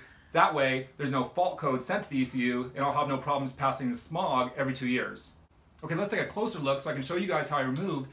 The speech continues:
these butterfly valves. Okay, here's a close-up view of one of these T G Vs. And as you can see, the valves are pretty much in the closed position. There's a little bit of air opening right there, and that's basically the way they are when the engine's cold.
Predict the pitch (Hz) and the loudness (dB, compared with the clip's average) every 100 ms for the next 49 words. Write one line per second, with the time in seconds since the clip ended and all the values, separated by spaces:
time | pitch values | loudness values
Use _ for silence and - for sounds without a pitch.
0 | - 135 120 147 127 117 104 101 95 95 | -6 -4 0 0 0 -2 -2 -2 -4 -8
1 | - - - _ _ - _ - - - | -14 -16 -20 _ _ -20 _ -20 -20 -20
2 | - - - - - - - - 135 147 | -20 -20 -20 -20 -20 -20 -10 -4 0 6
3 | 180 147 143 180 170 127 123 123 127 131 | 6 6 8 8 8 2 4 4 4 0
4 | - - 127 127 127 117 - 143 131 127 | -10 -2 4 6 6 4 4 4 6 6
5 | 120 104 98 - - 123 127 123 135 127 | 4 2 -2 -6 -4 2 4 4 2 2
6 | 175 180 135 120 143 143 120 117 139 - | 4 4 4 4 2 4 0 0 -4 4
7 | 175 147 135 127 117 135 131 - 113 123 | 6 6 4 2 2 2 2 2 2 2
8 | - 104 98 - - 120 123 170 175 165 | 2 -2 -4 -8 -2 2 4 6 6 4
9 | 139 131 127 120 120 113 113 117 113 113 | 4 4 4 4 2 2 0 2 2 0
10 | 110 - 123 143 - 156 151 147 123 123 | -2 -2 2 2 4 4 4 4 4 4
11 | 120 117 117 117 113 113 113 127 110 - | 4 4 4 4 4 2 2 2 2 -2
12 | - 120 98 | 0 0 0